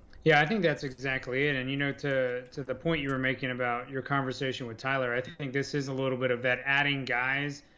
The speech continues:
who are somewhat young to basically see, could they be a part of this team moving forward as that kind of quote unquote supporting cast. I mean, you know, Stetcher's twenty-six,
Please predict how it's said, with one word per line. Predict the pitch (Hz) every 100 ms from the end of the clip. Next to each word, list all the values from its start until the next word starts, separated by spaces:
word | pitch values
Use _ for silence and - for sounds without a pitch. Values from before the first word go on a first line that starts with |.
| - -
who | 156 156
are | 147 135 127
somewhat | - 160 160 147 131
young | 135 143 131 127 120
to | 143 135 -
basically | 147 160 156 - 131
see, | 120 - 139
could | 123 147 147
they | 139
be | 127 135 131 123 123 - - - -
a | 127
part | 120 156 151 147
of | 127
this | 131 123
team | - 143 131
moving | 131 123 127
forward | 113 135 131 123
as | 120 117 117
that | 120 120 - - - -
kind | 139
of | 123
quote | - 147
unquote | 131 120 135 123
supporting | - 127 - 143 127
cast. | 120 123 120 127
I |
mean, | 131 131
you | 131
know, | 123
Stetcher's | 120 135 123 123
twenty-six, | - - 127 117 139 123 123